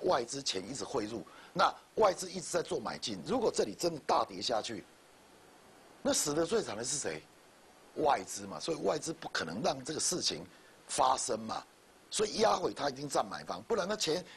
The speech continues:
前面买了一千多亿，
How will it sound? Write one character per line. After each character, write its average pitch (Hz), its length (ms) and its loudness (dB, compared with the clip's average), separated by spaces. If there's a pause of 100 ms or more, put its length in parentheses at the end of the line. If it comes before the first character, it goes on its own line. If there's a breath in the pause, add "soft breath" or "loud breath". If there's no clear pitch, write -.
(160 loud breath)
前 175 160 4
面 202 180 4 (640)
买 131 220 4
了 185 240 6
一 - 100 -2
千 226 400 2
多 202 240 2
亿， 208 220 -2